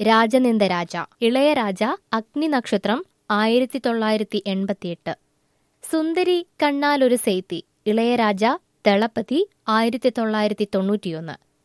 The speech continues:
തേരെ മേരെ ബീച്ച് മേം, ലക്ഷ്മികാന്ത് പ്യാരേലാൽ, ഏക് ദൂജെ കേലിയെ, ആയിരത്തി തൊള്ളായിരത്തി എൺപത്തിയൊന്ന്.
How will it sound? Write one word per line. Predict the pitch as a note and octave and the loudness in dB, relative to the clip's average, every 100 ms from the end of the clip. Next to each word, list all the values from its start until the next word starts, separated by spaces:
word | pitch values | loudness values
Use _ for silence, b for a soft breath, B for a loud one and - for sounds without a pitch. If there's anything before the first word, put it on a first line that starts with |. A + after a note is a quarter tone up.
| _ _ _ _ | _ _ _ _
തേരെ | D4 C#4+ D4+ E4+ | 4 6 6 4
മേരെ | D#4+ D#4+ D4 D4 | 4 4 6 4
ബീച്ച് | A#3 A#3 - | 4 0 0
മേം, | A3+ D#3+ - _ - | -4 -4 -8 _ -2
ലക്ഷ്മികാന്ത് | B3 C4+ - E4 E4+ D4+ D4 D4 | 0 0 -2 -4 -2 0 0 0
പ്യാരേലാൽ, | - B3 G3+ F#3+ F3+ E3+ F3+ - _ | 0 2 2 2 0 -2 -6 -10 _
ഏക് | A3+ B3 | 2 2
ദൂജെ | A#3 B3+ B3 C#4 - | 4 2 4 2 2
കേലിയെ, | G#3 F#3 F3 E3 - - | 2 0 -2 -6 -10 -6
ആയിരത്തി | G#3 A3 A#3 A#3 A#3+ | -2 0 -2 -4 -4
തൊള്ളായിരത്തി | B3 A3+ A3 A3 C#4 | -2 0 -2 -2 -2
എൺപത്തിയൊന്ന്. | C#4+ G#3+ A3 A3 E3 D3 D3 | 0 0 -2 -4 -6 -10 -12